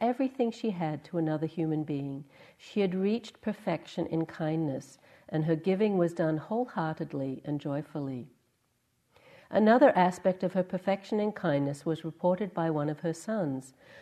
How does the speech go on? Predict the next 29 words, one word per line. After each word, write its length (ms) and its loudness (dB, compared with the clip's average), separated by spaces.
who 80 -2
said 300 2
that 160 2
her 160 2
mo-, 260 2
his 240 0
mother 520 4
had 180 -2
once 340 0
sent 300 0
him 220 0
to 140 -8
borrow 420 -2
some 280 -4
money 260 0
from 280 -4
a 60 -2
neighbor. 500 -4
When 220 6
he 160 6
returned 500 2
with 160 -2
the 80 2
money 320 2
in 120 0
hand, 500 -4
she 180 -6
took 320 -4
the 160 2